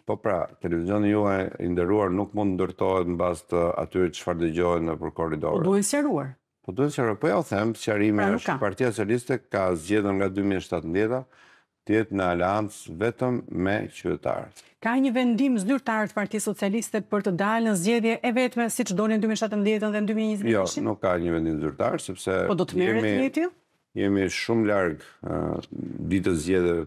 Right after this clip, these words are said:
Speaker 1: për të marrë këto vendime, por jemi shumë afër ditës zgjedhjeve për të organizuar dhe ju e keni parë, kemi një vit që punojmë kudo në Shqipëri për të organizuar strukturat tona, për të kontaktuar qytetarët, për të kontaktuar votuesët tanë, votuesët,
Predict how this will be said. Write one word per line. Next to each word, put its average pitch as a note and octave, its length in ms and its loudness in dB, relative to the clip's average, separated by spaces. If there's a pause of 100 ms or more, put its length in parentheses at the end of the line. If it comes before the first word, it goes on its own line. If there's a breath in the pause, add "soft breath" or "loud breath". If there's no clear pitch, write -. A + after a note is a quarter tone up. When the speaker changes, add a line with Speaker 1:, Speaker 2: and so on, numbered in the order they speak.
(120)
Speaker 1:
për A#2+ 160 0
të A#2+ 160 0
marrë F2+ 300 0
këto - 240 -4
vendime, G2 420 0
por G#2 240 0
jemi G#2 300 2 (480 soft breath)
shumë A#2 340 0
afër F#2 320 -2
ditës F2+ 300 4
zgjedhjeve F2 400 4
për G#2+ 160 -2
të G#2+ 80 4
organizuar F#2 640 2
dhe G2 80 4
ju F#2+ 80 4
e F2 80 -2
keni F2+ 200 0
parë, A#2 360 -2
kemi F#2 280 0
një B2 220 2
vit G2+ 300 -2 (640)
që F2 120 -8
punojmë G2+ 320 2
kudo G2+ 300 2
në F#2 100 -2
Shqipëri F2+ 400 -2
për - 160 -4
të A2+ 80 0
organizuar F#2 640 2
strukturat E2+ 540 -2
tona, A#2+ 320 0
për - 180 -4
të F#2+ 80 -14
kontaktuar F2 580 0
qytetarët, G#2+ 720 -2
për - 80 -14
të - 80 -12
kontaktuar F#2 540 -2 (500 loud breath)
votuesët G2+ 560 -2
tanë, A#2 320 0
votuesët, G2 560 0